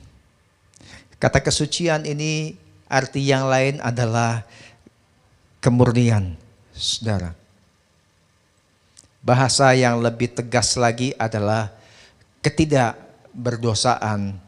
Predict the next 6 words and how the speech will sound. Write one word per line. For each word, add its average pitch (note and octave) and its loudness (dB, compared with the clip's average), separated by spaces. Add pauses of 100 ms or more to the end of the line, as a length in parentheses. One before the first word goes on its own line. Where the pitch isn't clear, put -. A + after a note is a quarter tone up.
(220)
hidup. A2+ 0 (2000)
Berarti G#2 -10
kesucian, B2 0 (320)
kemurnian, A2+ -2 (400)
ketidakberdosaan A2+ -2 (640)
hidup. A2 6